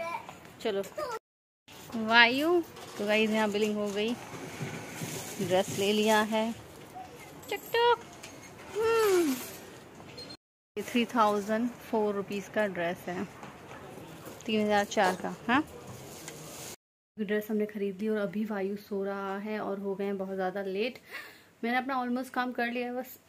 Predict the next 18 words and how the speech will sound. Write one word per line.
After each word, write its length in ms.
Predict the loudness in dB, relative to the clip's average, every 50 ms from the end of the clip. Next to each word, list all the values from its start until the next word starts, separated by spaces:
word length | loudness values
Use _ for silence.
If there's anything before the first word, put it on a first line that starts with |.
| -4 -4 -4
<clears throat> 300 | -4 -4 -8 -6 2 2
थोड़ी 160 | 4 4 4
सी 100 | 4 2
decoration 500 | 2 2 4 2 2 2 2 2 2 2
बाकी 280 | 2 0 -4 -2 -2
है। 60 | 0 2
Decoration 460 | 0 0 2 0 0 0 0 -2 -4
किसकी, 400 | -4 -6 -10 -10 -6 -4 -2 0
जो 100 | 0 0
box 340 | 2 2 0 0 0 0 0
लाई 140 | 0 0
थी 140 | 0 -4 -6
आपको 160 | -4 -2 -2
दिखाती 380 | -2 -2 -2 -4 -6 -2 0 -2
हूँ 80 | -2 0
क्यों 180 | 0 -2 0
लाई 160 | 0 -2 -4
थी। 220 | -6 -8 -12 -12